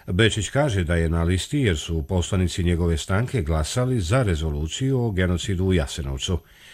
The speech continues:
Knežević se oglasio na mreži X i napisao da to znači da je njegov djed Milan uzalud poginuo četrdeset pete, oslobađajući Karlovac od ustaša i nacista.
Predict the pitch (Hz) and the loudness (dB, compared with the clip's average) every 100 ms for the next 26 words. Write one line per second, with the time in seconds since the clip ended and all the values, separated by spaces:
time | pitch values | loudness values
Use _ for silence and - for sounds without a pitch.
0 | - - - 98 104 92 98 90 104 95 | -20 -20 -6 4 6 6 4 4 2 4
1 | 90 95 - 156 123 80 80 90 85 80 | 4 4 2 2 2 2 2 2 2 0
2 | - 107 110 - 104 76 - 90 87 131 | 0 0 0 -2 0 0 0 0 0 0
3 | 147 95 73 - 117 73 117 156 113 80 | 0 0 -2 0 0 2 2 2 0 0
4 | - - - - 87 98 92 95 147 156 | -4 -20 -20 -8 2 4 6 4 2 0
5 | 90 85 120 90 - 87 87 98 139 - | 0 2 2 0 0 2 4 4 2 -2
6 | - 120 117 123 101 80 95 104 104 123 | -6 -2 0 0 0 0 0 0 0 0
7 | 120 117 110 90 90 85 80 90 - 90 | 0 -2 -4 -4 -2 0 0 -2 0 0
8 | 80 82 76 78 101 92 95 92 85 - | 2 -2 -4 -4 0 2 2 2 2 0
9 | 85 120 131 123 101 - 78 92 - 98 | -2 0 2 0 0 -2 -4 -2 -2 -2
10 | - 98 95 90 73 76 - 90 | 0 0 2 2 0 -6 -6 -6